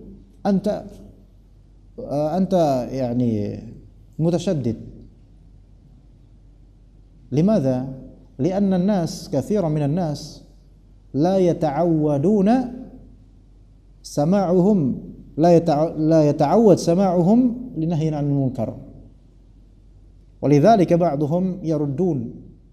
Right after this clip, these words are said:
دعوة التوحيد والنهي عن الشرك والنهي عن البدع والابتداع، لا، لا يقبلون. لماذا؟ لأنهم لم يتعودوا،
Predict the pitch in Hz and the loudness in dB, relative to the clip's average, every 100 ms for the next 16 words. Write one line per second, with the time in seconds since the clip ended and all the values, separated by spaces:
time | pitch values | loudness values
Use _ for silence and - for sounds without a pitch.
0 | - - - - - 143 131 143 139 139 | -20 -20 -20 -20 -8 -6 -4 -4 -4 -2
1 | 127 151 139 113 - - - - - - | -2 0 -2 -4 -12 -20 -20 -20 -20 -20
2 | - _ 139 143 156 143 151 139 139 - | -20 _ -8 -4 -2 0 -2 -2 -4 -2
3 | 156 - - - - - - - - 131 | -2 -2 -10 -20 -20 -20 -20 -20 -10 -6
4 | 143 156 147 147 139 143 147 - 147 143 | -4 -2 -2 -2 -2 -6 -8 -10 -8 -6
5 | 131 147 156 131 139 131 - 135 135 120 | -2 -2 -2 -4 -4 -4 -4 -4 -4 -6
6 | - - - - - _ _ _ - - | -14 -20 -20 -20 -20 _ _ _ -20 -20
7 | 120 160 143 165 147 - 123 127 120 - | -12 -10 -6 -4 -4 -4 -6 -6 -12 -20
8 | - - - 165 147 139 - - - - | -20 -18 -8 -4 -2 -4 -8 -16 -20 -20
9 | - - 151 151 143 165 139 165 196 175 | -18 -8 -6 -4 -4 -4 -4 -4 -4 -4
10 | 151 135 131 151 165 139 127 131 117 107 | -6 -6 -6 -4 -2 -2 -2 -2 -2 -4